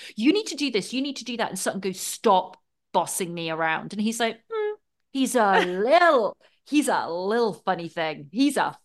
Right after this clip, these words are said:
Speaker 1: funny little thing."
Speaker 2: Sutton needs that. She needs someone
Speaker 1: Yeah.
Speaker 2: humbling her and grounding her.
Speaker 1: Oh, he's a, he's a little one. Then we get everyone getting ready, and, um, Kyle is on FaceTime with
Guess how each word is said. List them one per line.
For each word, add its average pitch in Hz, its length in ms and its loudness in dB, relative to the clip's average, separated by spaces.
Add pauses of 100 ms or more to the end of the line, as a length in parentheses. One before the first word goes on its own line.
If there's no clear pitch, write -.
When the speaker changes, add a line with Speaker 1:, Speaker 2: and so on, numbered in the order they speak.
Speaker 1:
funny 185 240 0
little 170 240 -4
thing." 165 300 -6
Speaker 2:
Sutton 320 440 8
needs 294 300 8
that. 175 320 4
She - 160 -4
needs 247 240 0
someone 285 280 4
Speaker 1:
Yeah. 185 420 6
Speaker 2:
humbling 226 420 4
her 220 140 2
and 196 160 0
grounding 170 500 -2
her. 156 340 -2
Speaker 1:
Oh, 202 460 0
he's 185 380 -6
a, 170 200 -4
he's 180 180 -8
a 175 60 -6
little 165 220 -8
one. 165 240 -2 (280)
Then 247 320 2
we 302 60 -2
get 277 120 -2
everyone 226 240 -6
getting 180 240 -8
ready, 277 560 -4
and, 196 340 -2 (300)
um, 190 340 2 (120)
Kyle 277 440 -2
is 226 420 0
on 185 240 -2
FaceTime 165 920 -4
with 160 400 -10